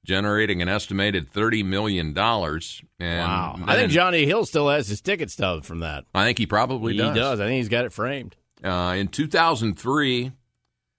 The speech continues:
Speaker 1: uh, remember this, 'cause Ohio had a connection to this. A massive power outage left millions of people in the Northeast and Midwest, parts of Canada in the dark. Power went out from New York, west to Ohio, south to New Jersey, and north to Canada.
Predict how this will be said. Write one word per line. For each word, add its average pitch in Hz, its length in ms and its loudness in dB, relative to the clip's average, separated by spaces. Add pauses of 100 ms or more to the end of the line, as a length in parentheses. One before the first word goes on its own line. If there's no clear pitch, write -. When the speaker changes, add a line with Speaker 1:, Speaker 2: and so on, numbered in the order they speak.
(220)
Speaker 1:
uh, 92 640 -2
remember 113 380 0
this, 127 320 0
'cause 95 180 -4
Ohio 110 360 2
had 101 160 0
a 87 40 -4
connection 95 520 -2
to 76 80 -4
this. 73 320 -6
A 82 60 -4
massive 107 440 0
power 117 360 2
outage 80 380 -2
left 90 220 -2
millions 113 440 -2
of 87 120 -6
people 110 400 0
in 80 80 -2
the 78 80 -4
Northeast 101 540 -2
and 82 120 -4
Midwest, 95 560 -2 (540)
parts 143 280 2
of 98 100 -10
Canada 143 420 2
in 104 140 0
the 87 80 2
dark. 139 680 2
Power 110 320 2
went 110 140 2
out 120 220 4
from 87 200 -2
New 110 140 2
York, 117 440 2
west 107 340 0
to 101 140 2
Ohio, 139 580 2
south 110 420 -2
to 95 80 -4
New 82 160 -2
Jersey, 113 540 0
and 80 160 -2
north 110 300 -2
to 80 100 -4
Canada. 87 640 -2